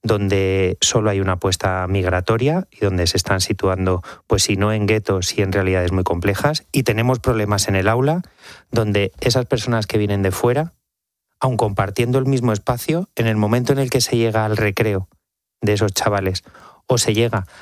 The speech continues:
a las afueras de, de esas horas lectivas,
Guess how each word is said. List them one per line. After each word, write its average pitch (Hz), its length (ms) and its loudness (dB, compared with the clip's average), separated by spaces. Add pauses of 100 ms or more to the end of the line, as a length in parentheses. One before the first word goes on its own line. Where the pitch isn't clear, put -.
(140)
a 110 100 0
las 95 200 0
afueras 101 540 -2
de, 95 460 0
de 107 120 0
esas 107 240 0
horas 101 220 0
lectivas, 123 580 0